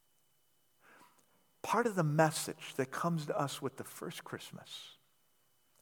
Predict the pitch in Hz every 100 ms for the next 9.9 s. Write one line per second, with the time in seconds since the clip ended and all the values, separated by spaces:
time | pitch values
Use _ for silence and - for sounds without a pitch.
0 | - - 156 131 143 233 220 - - 160
1 | 175 208 170 165 131 - - - - 147
2 | 127 127 147 151 151 - - - - -
3 | - 196 208 143 127 127 123 175 226 233
4 | 226 226 208 - - 175 165 160 - -
5 | 143 135 - - 120 143 139 131 131 120
6 | - 113 107 104 92 85 - 82 - _
7 | _ _ _ _ _ _ _ _ _ _
8 | _ _ _ _ 143 160 156 190 - 160
9 | 135 120 - 156 110 - - - -